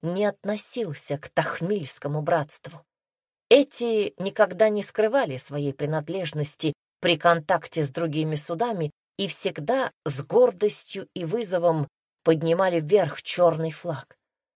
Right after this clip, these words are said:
По всему получалось, что нас преследовал неизвестно кто и непонятно по какой причине. Наметанным глазом я окинула состояние нашей команды,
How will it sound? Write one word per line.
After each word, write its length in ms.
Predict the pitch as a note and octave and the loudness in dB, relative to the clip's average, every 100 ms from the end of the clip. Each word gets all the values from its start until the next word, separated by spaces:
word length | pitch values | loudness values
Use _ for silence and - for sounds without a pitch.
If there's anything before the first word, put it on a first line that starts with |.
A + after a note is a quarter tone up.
| _ _ - | _ _ -4
По 120 | F3+ | -4
всему 440 | E3+ - G3 A3 G#3+ | -2 -2 0 0 0
получалось, 800 | G3 F#3 - G#3+ G3+ D#3+ - - | 0 -2 -2 0 0 0 -4 -8
что 240 | - - F3+ | -8 -6 -4
нас 300 | G3 G3 - | -4 -6 -8
преследовал 840 | F3 E3+ - G3 G#3 F3 F3+ D#3+ - | -6 -6 -4 -4 -4 0 2 2 -2
неизвестно 880 | E3+ F3+ D#3 D#3 G#3 G3 - F3+ E3 | -4 -4 -4 0 0 0 -2 -4 -6
кто 500 | - - G#3+ D#3+ - _ _ _ _ - | -10 -2 0 0 -6 _ _ _ _ -2
и 80 | E3 | 0
непонятно 760 | G3 - F#3 F#3+ G#3+ - E3+ | 2 4 4 6 4 2 -4
по 140 | D3+ F3 | -4 -4
какой 560 | E3+ D#3 - G3 E3+ | -4 -6 -2 -2 -4
причине. 800 | D3+ E3 D#3 - - E3 C#3 C3 _ _ _ _ _ _ _ _ - | -10 -12 -8 -6 -6 -6 -12 -14 _ _ _ _ _ _ _ _ -2
Наметанным 600 | G3 G3+ G3 F#3+ F#3 F3 | 2 4 4 4 0 0
глазом 520 | G3+ G#3+ D#3+ D3+ D3+ - | 2 2 2 -2 -2 -2
я 180 | E3 | -2
окинула 600 | - E3+ - G#3+ F#3+ D#3 | 0 -4 -4 -6 -4 -4
состояние 720 | D3+ - D3+ F3 E3+ E3+ D#3 D3 | -4 -4 -4 -2 -2 -2 -2 -2
нашей 300 | D3 - D3 | -4 -4 -4
команды, 580 | D#3 D#3 D#3+ E3 G3+ | -2 -2 -2 -4 -10